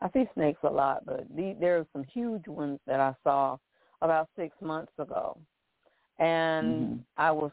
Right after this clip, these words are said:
Speaker 1: telling a close, uh, sister of mine, I said, you know, as I saw these two big, humongous snakes, I said, "I know one represented, uh, a passing of one of my major, major, major relatives, which that did,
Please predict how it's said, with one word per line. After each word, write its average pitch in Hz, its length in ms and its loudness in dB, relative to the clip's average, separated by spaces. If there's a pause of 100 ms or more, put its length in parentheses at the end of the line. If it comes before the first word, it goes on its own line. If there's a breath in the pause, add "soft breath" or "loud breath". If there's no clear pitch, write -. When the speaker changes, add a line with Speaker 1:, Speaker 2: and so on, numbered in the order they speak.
Speaker 1:
telling 175 360 2
a 143 60 -8
close, 170 300 0 (380)
uh, 135 300 -2 (100)
sister 185 200 0
of 147 120 4
mine, 139 320 0
I 143 180 0
said, 147 220 -2
you 151 80 -2
know, 147 360 0 (380)
as 151 140 0
I 160 180 4
saw 165 200 4
these 151 180 -6 (120)
two 208 180 -8
big, 165 240 -6
humongous 143 520 -6 (120)
snakes, 127 340 -6
I 139 100 -6
said, 135 160 -4
"I 135 120 4
know 151 160 -2
one 175 280 0
represented, 143 720 -2 (680)
uh, 131 440 2 (200)
a - 120 -6
passing 156 420 0
of 127 120 -4
one 135 220 -6
of 127 60 -6
my 131 220 -4
major, 139 400 -4
major, 139 340 -4
major 127 300 -4
relatives, 156 560 -2
which 131 220 -14
that 127 200 -4
did, 131 200 -6